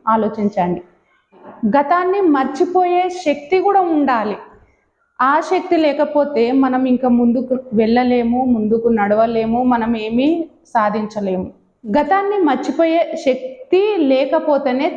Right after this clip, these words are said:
చాలా మందికి ఎంత తెలివితేటలు ఉన్నా కానీ ముందుకు వెళ్ళలేకపోతున్నారు. కాబట్టి అందరూ దయచేసి గతం తవ్వుకోకండి, ముందుకు వెళ్ళండి. మనల్ని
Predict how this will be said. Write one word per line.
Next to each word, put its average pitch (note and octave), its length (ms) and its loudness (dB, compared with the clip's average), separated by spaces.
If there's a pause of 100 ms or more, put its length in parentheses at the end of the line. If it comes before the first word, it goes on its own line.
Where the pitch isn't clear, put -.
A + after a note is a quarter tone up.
చాలా C4+ 360 0
మందికి D4+ 460 -2
ఎంత C4+ 360 0
తెలివితేటలు C#4+ 840 0
ఉన్నా B3 200 0
కానీ B3+ 240 -2
ముందుకు B3+ 420 2
వెళ్ళలేకపోతున్నారు. G#3+ 1160 -2 (960)
కాబట్టి B3 460 0
అందరూ A#3+ 500 0
దయచేసి A#3+ 1080 -2 (1040)
గతం C4+ 440 0
తవ్వుకోకండి, A3+ 840 0 (920)
ముందుకు A#3+ 380 2
వెళ్ళండి. A3+ 840 -2 (520)
మనల్ని D#4+ 840 0